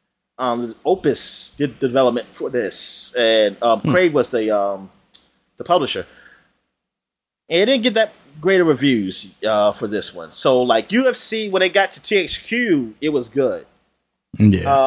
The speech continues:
Speaker 1: Um, or maybe, I don't know, did it get to T H Q yet, or were they with both? I have no idea at this point in time.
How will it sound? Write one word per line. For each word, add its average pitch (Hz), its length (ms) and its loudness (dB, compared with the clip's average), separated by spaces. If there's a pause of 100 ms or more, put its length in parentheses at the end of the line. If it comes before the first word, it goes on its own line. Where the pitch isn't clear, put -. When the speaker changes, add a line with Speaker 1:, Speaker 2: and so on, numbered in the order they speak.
(160)
Speaker 1:
Um, 131 160 -6
or 143 260 2
maybe, 208 320 -2
I 196 80 0
don't 277 160 0
know, 208 380 0 (1080)
did 175 140 0
it 190 80 0
get 220 140 -8
to 247 60 -12
T 262 200 -6
H 277 160 -6
Q 302 160 -4
yet, 294 280 -2
or 180 440 2 (200)
were 143 140 -2
they 151 300 -2 (960)
with 143 240 -8
both? 196 420 0
I 156 100 -2
have 160 140 -2
no 151 140 0
idea 135 340 0
at 98 120 -6
this - 180 -14
point - 300 -8
in 92 80 -14
time. 85 280 -10